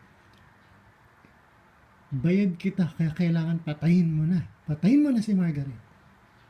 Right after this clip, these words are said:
Huwag mo na siyang titigan pa. Kainin mo na. Patayin mo na. Kung alam mo lang kung gaano kahirap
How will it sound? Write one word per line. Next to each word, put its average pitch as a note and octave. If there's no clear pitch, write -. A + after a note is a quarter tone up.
Huwag C3
mo D3
na C#3+
siyang D3
titigan D3+
pa. D#3
Kainin F3+
mo F3+
na. A3
Patayin G#3
mo A#3+
na. D4
Kung D3
alam C3
mo C3+
lang C3
kung B2
gaano D3
kahirap C#3+